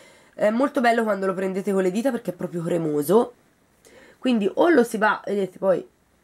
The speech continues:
magari a stendere con le dita e quindi ad avere una maggiore aderenza,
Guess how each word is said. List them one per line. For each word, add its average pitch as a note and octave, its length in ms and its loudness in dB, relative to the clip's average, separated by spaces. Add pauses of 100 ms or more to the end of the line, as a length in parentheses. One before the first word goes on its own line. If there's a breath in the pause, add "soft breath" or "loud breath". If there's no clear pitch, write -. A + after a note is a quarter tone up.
magari F3+ 260 0
a D#3+ 40 -4
stendere F#3 400 -2
con F3 140 0
le E3 80 -4
dita E3+ 200 -4
e E3 80 0
quindi E3 320 -6 (800)
ad D3+ 160 -12
avere F3 240 0
una D3+ 440 -6
maggiore E3 720 2 (420 loud breath)
aderenza, F#3 760 -2